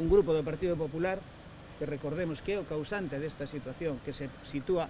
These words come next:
á marxe del, e, por outra parte, un grupo de Democracia Ourensana coa maioría, coa práctica totalidade dos seus concelleiros amotinados contra o alcalde. Hoxe, nesta situación, movidos pola responsabilidade e desde a máis absoluta humildade,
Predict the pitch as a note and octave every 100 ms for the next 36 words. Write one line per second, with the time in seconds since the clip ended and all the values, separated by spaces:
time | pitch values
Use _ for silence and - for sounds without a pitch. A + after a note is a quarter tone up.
0 | C3 C3 D#3+ - C#3+ D#3 E3 - - -
1 | - - - - - - D#3 G3 G3+ F#3+
2 | G3 - G3 F3 F#3 E3 C#3+ C#3+ E3 F3+
3 | F3 E3+ F3+ E3+ E3+ - - - - -
4 | - - - D#3+ D#3 D#3 G3 F3+ D3+ C3+
5 | F3 E3+ F3 D#3 D3+ D#3 D#3 D#3+ D#3+ D#3+
6 | E3 - - D3 C#3+ E3+ E3 - - -
7 | F3 E3 E3 E3 F3 E3+ - D#3 D3+ C3+
8 | D#3 E3 D#3+ D3+ - D3+ C#3+ C3+ A#2+ A2
9 | G#2 F#2+ - - - - - - G3+ G#3
10 | G#3+ G3+ - - - - D#3 D#3 D3 C#3+
11 | C#3 F3+ F#3+ F#3+ - - - - - C#3+
12 | D#3 E3 D#3+ D3+ D3 B2+ C#3+ C#3 B2+ B2+
13 | E3 F3 G3 - - - D#3 D#3 C3 D3
14 | D#3 F#3 E3 C#3+ D3+ C#3 C#3+ C#3+ C3+ D#3
15 | D#3+ F3